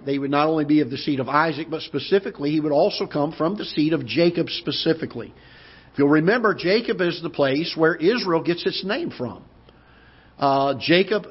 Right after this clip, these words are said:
at, at a later time in his life, as he finally, his heart softens, he turns to the God, uh, that's no longer referred to as the God of his father Abraham or the God of his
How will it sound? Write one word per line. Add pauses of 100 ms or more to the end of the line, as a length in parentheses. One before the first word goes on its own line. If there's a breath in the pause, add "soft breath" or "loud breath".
(100)
at, (180)
at
a
later
time
in
his
life,
as
he
finally, (1120 loud breath)
his
heart
softens,
he
turns (120)
to
the
God, (340 loud breath)
uh,
that's
no
longer
referred
to
as
the
God
of
his
father
Abraham
or
the
God
of
his